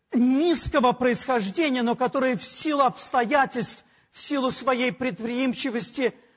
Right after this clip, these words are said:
занимали очень высокое, влиятельное положение, потому что были состоятельными людьми, и это было их сильное, сильное, знаете, звено. Почему? Потому что они были людьми влияния.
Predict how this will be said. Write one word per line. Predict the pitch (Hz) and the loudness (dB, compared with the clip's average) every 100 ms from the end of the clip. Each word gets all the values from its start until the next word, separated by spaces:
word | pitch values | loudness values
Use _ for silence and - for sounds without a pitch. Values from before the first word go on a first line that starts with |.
| _ - | _ -10
занимали | 156 247 240 240 254 247 | -6 -2 0 2 2 2
очень | 240 262 233 - _ - | 0 -2 -4 -6 _ -12
высокое, | 165 233 - - - 330 277 277 214 | -4 -4 -2 -4 2 2 4 4 4
влиятельное | 220 247 196 311 311 285 262 247 233 | 2 0 2 2 2 2 0 2 2
положение, | 254 240 196 240 233 | 2 2 2 0 0
потому | 226 240 240 240 | 0 0 2 0
что | - | 0
были | 202 226 | 0 0
состоятельными | 226 269 233 - 254 208 311 - 269 247 240 | 0 -2 -6 -2 -2 2 0 0 -4 -2 -2
людьми, | 240 180 208 220 208 - _ _ _ 247 | -2 -4 -2 -2 -4 -8 _ _ _ -6
и | 254 - | -6 -2
это | 269 269 240 | 0 2 0
было | 165 262 240 | 0 2 2
их | - | 0
сильное, | - - - 277 247 226 226 220 - - _ _ | -6 -8 -6 -2 -2 0 2 0 -2 -12 _ _
сильное, | - - 269 233 226 | -14 -6 -4 -2 -2
знаете, | 185 226 - 226 | -2 -4 -2 -4
звено. | 160 170 240 262 226 | -4 -2 2 2 0
Почему? | 254 - 262 226 | -4 -4 -2 -2
Потому | 226 226 226 226 | -2 0 0 -2
что | - 240 - - _ _ | 0 -2 -2 -10 _ _
они | 262 240 233 262 | 0 0 0 0
были | 208 254 247 | 0 0 2
людьми | 233 254 190 240 240 | 2 2 2 2 2
влияния. | 214 240 214 240 208 151 | 0 0 2 2 2 -2